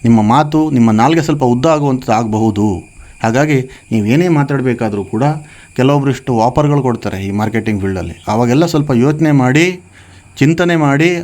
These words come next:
ಆಫರ್‌ಗಳನ್ನು ಕೊಡುವಂಥದ್ದಾಗಿರಲಿ. ಅವ್ರ ಜೊತೆ ವ್ಯವಹಾರ ಮಾಡಬೇಕಾದ್ರೂ ಕೂಡ ತೂಗಿ ಅಳತೆ ಮಾಡಿಯೇ ಮಾತಾಡಿ, ಅದರಲ್ಲಿ ಏನೂ ಸಮಸ್ಯೆ ಬರೋದಿಲ್ಲ. ಏನಾದರೂ ಎಲ್ಲರೂ ಕೂಡ ನಾವು ಮಾರ್ಕೆಟಿಂಗ್ ಮಾಡ್ಬೇಕಾದ್ರೆ ತುಂಬ ಕ್ಲೋಸಾಗೇ ಮಾತಾಡ್ತಾರೆ. ಕ್ಲೋಸಾಗಿ ಮಾತಾಡಿದಾಗ ನಮ್ಮದು ಕೆಲವೊಂದಿಷ್ಟು ವೀಕ್ನೆಸ್‌ಗಳನ್ನು ನಾವು ಬಿಟ್ಕೊಟ್ಬಿಡ್ತೀವಿ.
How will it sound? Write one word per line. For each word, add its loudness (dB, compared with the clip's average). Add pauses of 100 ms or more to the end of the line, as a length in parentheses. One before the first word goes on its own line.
(120)
ಆಫರ್‌ಗಳನ್ನು 0
ಕೊಡುವಂಥದ್ದಾಗಿರಲಿ. 0
ಅವ್ರ 0
ಜೊತೆ 0
ವ್ಯವಹಾರ 2
ಮಾಡಬೇಕಾದ್ರೂ 0
ಕೂಡ 0 (840)
ತೂಗಿ 2
ಅಳತೆ 0
ಮಾಡಿಯೇ 0
ಮಾತಾಡಿ, -2 (180)
ಅದರಲ್ಲಿ 2
ಏನೂ 0
ಸಮಸ್ಯೆ -2
ಬರೋದಿಲ್ಲ. -2 (680)
ಏನಾದರೂ 0
ಎಲ್ಲರೂ 2
ಕೂಡ 0
ನಾವು 2
ಮಾರ್ಕೆಟಿಂಗ್ 0
ಮಾಡ್ಬೇಕಾದ್ರೆ 0
ತುಂಬ 2
ಕ್ಲೋಸಾಗೇ 0
ಮಾತಾಡ್ತಾರೆ. -4
ಕ್ಲೋಸಾಗಿ 0
ಮಾತಾಡಿದಾಗ 0
ನಮ್ಮದು 0
ಕೆಲವೊಂದಿಷ್ಟು 0
ವೀಕ್ನೆಸ್‌ಗಳನ್ನು 0
ನಾವು 2
ಬಿಟ್ಕೊಟ್ಬಿಡ್ತೀವಿ. -6